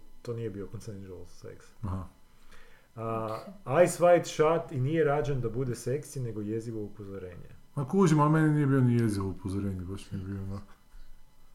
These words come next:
Speaker 2: Pa kao?
Speaker 1: Nemoj
Speaker 2: Bračnih
Speaker 1: švrljat.
Speaker 2: odnosa. <laughs>
Speaker 3: Aha.
Speaker 1: Nemoj švrljat.
Speaker 3: Nemoj
Speaker 2: Da.
Speaker 3: švrljati, jer šta
Speaker 1: Da,
Speaker 3: pa
Speaker 1: da se
Speaker 3: znaš,
Speaker 1: ne
Speaker 3: pa
Speaker 1: bi
Speaker 3: svi su
Speaker 1: bra-,
Speaker 3: uvijek
Speaker 2: Da,
Speaker 3: švrljali,
Speaker 2: sve mi
Speaker 3: ljudi su stvoreni
Speaker 2: sterilan
Speaker 3: švrljati.
Speaker 2: je jako bio onak, nije bio ni jezivo,
Speaker 3: Da,
Speaker 2: ni
Speaker 3: je,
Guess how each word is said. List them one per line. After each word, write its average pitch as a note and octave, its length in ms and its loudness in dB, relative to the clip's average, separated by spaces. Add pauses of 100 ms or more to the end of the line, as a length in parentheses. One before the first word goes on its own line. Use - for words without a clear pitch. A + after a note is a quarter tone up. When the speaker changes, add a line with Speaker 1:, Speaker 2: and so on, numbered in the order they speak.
(260)
Speaker 2:
Pa A3 180 -18
kao? C#3 220 -10 (1600)
Speaker 1:
Nemoj G2+ 460 -10 (300)
Speaker 2:
Bračnih F#2 320 -6
Speaker 1:
švrljat. A2 260 -4
Speaker 2:
odnosa. F2+ 360 -8 (220)
<laughs> B2+ 80 0 (1120)
Speaker 3:
Aha. E3+ 220 -8 (180)
Speaker 1:
Nemoj G2+ 260 -12
švrljat. F#2+ 480 -12
Speaker 3:
Nemoj A3 220 0
Speaker 2:
Da. A3 60 2
Speaker 3:
švrljati, A3+ 580 -6
jer F#3 240 -8
šta - 200 -14
Speaker 1:
Da, - 60 -8
Speaker 3:
pa G#2+ 60 -6
Speaker 1:
da - 120 -8
se - 60 -14
Speaker 3:
znaš, - 160 -8
Speaker 1:
ne G#2+ 60 -8
Speaker 3:
pa - 60 -8
Speaker 1:
bi - 20 -8
Speaker 3:
svi A#3 160 -8
su A3 60 -8
Speaker 1:
bra-, G#3 60 -6
Speaker 3:
uvijek G#3 140 -4
Speaker 2:
Da, - 60 -12
Speaker 3:
švrljali, D#3+ 280 2
Speaker 2:
sve F3+ 160 4
mi E3+ 80 8
Speaker 3:
ljudi D3 300 2
su C3+ 200 -4
stvoreni F#3+ 400 -4
Speaker 2:
sterilan E3 380 8
Speaker 3:
švrljati. G#2+ 200 2
Speaker 2:
je G#2+ 80 0
jako G2+ 280 -2
bio G2 240 -6
onak, G2 300 -8
nije B2+ 180 4
bio A#2 220 0
ni A2 140 0
jezivo, B2 260 2
Speaker 3:
Da, F3+ 60 2
Speaker 2:
ni F#3+ 120 2
Speaker 3:
je, A3 100 4